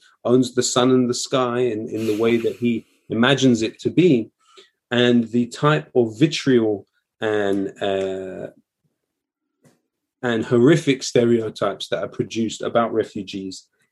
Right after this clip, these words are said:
in his newspapers, the idea of scarcity, the idea that these people are taking something from you. Um,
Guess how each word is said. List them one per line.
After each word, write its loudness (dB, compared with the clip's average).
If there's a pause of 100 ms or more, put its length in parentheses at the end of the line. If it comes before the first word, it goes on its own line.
(120)
in 4
his -4 (340)
newspapers, 4 (540)
the -2
idea 0
of -4
scarcity, 0
the -2
idea -2
that -6
these -6
people -4
are -4
taking -4
something -8
from -4
you. 4 (400)
Um, -2